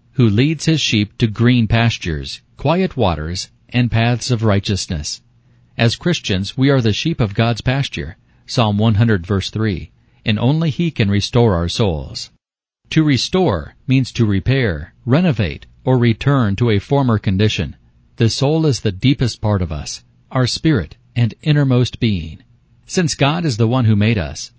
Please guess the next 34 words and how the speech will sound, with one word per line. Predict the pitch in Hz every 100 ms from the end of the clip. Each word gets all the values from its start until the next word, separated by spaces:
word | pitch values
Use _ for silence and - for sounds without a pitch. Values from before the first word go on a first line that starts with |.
| -
only | 127 123 120
He | 170 175
can | 120
restore | 107 104 - 131 139
us, | 82 76 -
because | 127 120 127 127
only | 143 135
He | 110 170
knows | 151 139 113 98
what | 117 127
we | 117
truly | 104 151 160 131 120
need | 139 90 73 - -
to | 151
restore | 139 127 - 156 95
our | 92
souls. | - 120 73 - - - _ _ _ _ 117
God | 117 135 151
has | 127 98
given | 131 120 110
us | 110
the | - 101 101
answers | 131 - 95 104
about | 107 139
restoring | 131 104 - - 127 117 104
our | 98
souls | 95 131 123 104 95
in | 98
the | 92
Bible, | 95 117 82 - -
the | 131
Word | 113 110
of | 95
God, | 107 92 67